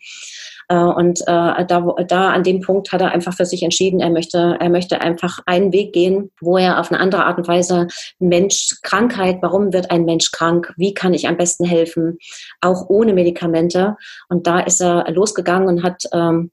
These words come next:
viele, viele Jahre, äh, äh, ähm, vor allem eben an Knochen, äh, gelernt, äh, wie, wie fühlt sich Knochen an, wie ist Knochen strukturiert, ähm, und hat für sich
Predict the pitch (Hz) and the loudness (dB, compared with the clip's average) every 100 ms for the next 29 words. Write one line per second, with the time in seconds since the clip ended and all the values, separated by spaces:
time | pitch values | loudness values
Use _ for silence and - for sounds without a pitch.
0 | _ - 190 185 196 175 175 185 180 175 | _ -2 -2 2 2 4 2 2 2 2
1 | - 175 170 160 - - 160 160 160 - | 2 2 2 -2 -4 -2 -2 -2 -6 -6
2 | - 180 226 202 180 196 180 - 175 208 | 0 2 2 2 0 2 -2 -2 -2 0
3 | 202 - - - - - 180 185 180 180 | -2 -6 -18 -20 -14 -2 2 2 0 0
4 | 175 170 185 254 269 - - - _ - | 2 4 4 2 0 -12 -20 -20 _ -2
5 | 185 185 185 - 165 165 202 214 220 - | 2 2 0 -4 -6 -2 2 4 2 0
6 | - - - 180 202 208 - 220 214 202 | -8 -8 -4 0 2 0 2 -2 0 -2
7 | 196 185 202 180 190 185 208 196 - 185 | 0 2 2 2 2 2 0 -2 -2 -2
8 | 165 180 180 185 185 - - - - 190 | 0 2 4 2 -2 -10 -20 -20 -8 -6
9 | - 214 220 202 190 190 185 185 - 180 | -2 -2 0 2 4 4 2 0 -2 0
10 | 185 180 185 185 - - - - 190 185 | 2 4 2 -2 -12 -20 -18 -4 -2 0
11 | 151 - 208 190 233 240 - | -2 -2 -2 2 2 0 -4